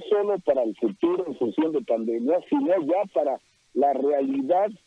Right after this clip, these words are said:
de las diferentes enfermedades que ya se están, eh, eh, tomando nota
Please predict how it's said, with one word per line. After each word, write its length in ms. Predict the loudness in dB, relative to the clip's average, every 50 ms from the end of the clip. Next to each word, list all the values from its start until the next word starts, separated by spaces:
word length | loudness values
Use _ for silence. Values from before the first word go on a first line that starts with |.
| _ _ _ _
de 320 | -4 -2 0 0 0 -2 -2 0
las 220 | 0 0 0 0
diferentes 560 | -2 -2 0 0 0 0 0 0 -2 -2 0
enfermedades 800 | -2 -2 0 -2 -2 -2 0 0 0 2 2 2 2 0 -2 -4 -6 _
que 120 | -6 -4 -2
ya 120 | 0 -2 -2
se 60 | -2
están, 320 | -4 0 0 0 0 0 -4 _
eh, 320 | -4 -4 -2 -2 -4 -4 -2
eh, 360 | -2 -2 0 -2 -4 -4 -6 -10 _ _ _ _ _ _
tomando 500 | -2 0 0 0 0 0 0 -2 -2 -2
nota 460 | 0 -2 -2 -2 0 0 0 0 0